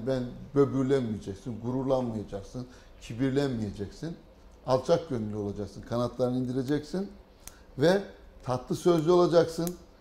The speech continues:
İnsanları kırıcı olmayacaksın. İşte "Ben yaptım, oldu." demeyeceksin. Aynı zamanda güler yüzlü olacaksın ki bir, bu Peygamberimizin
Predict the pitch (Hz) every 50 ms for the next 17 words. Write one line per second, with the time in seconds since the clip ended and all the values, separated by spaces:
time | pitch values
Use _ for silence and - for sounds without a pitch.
0 | - - - 127 123 - - 151 143 147 147 147 139 135 - - 143 143 135 110
1 | 123 143 151 156 151 - - - - - - - - - - 147 165 160 151 147
2 | 131 110 101 117 113 98 - - 156 175 180 - - - - - - - - -
3 | - - 117 - - 135 123 117 143 147 139 135 127 127 143 151 151 - - -
4 | 139 139 147 151 147 123 123 117 92 123 135 139 139 135 123 113 - 113 107 98
5 | - - 156 170 160 - - - - _ - - - - - - - - 147 160
6 | 165 156 127 139 131 127 127 123 123 165 196 202 - - - - - - - -
7 | 156 160 175 190 196 175 151 127 107 92 104 110 107 101 101 92 104 101 101 -
8 | 180 175 - - 151 - 156 160 175 180 - - - - - - - - - 156
9 | 170 180 180 - - - - - - 139 139 139 127 135 131 123 113 117 113 117
10 | 113 113 107 107 139 165 180 -